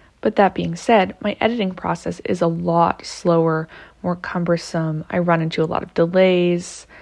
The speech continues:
issues with that, and editing can feel very fruitless and very discouraging. It can completely ruin the high of finishing the story. So how do you not get overwhelmed with editing or spend too much time doing it?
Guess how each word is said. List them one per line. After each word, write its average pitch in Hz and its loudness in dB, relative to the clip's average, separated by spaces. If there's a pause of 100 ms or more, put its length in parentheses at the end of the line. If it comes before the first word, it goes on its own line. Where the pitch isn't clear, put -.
(420)
issues 202 2
with 185 -2
that, 170 0 (140)
and 160 -4 (460)
editing 180 2
can 165 -6
feel 156 -2
very 170 4
fruitless - -6
and 165 -4
very 160 4
discouraging. 151 -6 (320)
It - -16
can 190 0
completely 202 0
ruin 185 0
the 165 -2
high 160 -4
of 170 -4
finishing 160 -4
the - -16
story. - -6 (100)
So 226 0
how 240 0
do 370 2
you 339 4
not 208 0
get - -4
overwhelmed 175 2
with 175 -4
editing 170 0
or 175 -2
spend 165 -2
too - -4
much 180 -4
time 160 -2
doing 151 -2
it? 233 -2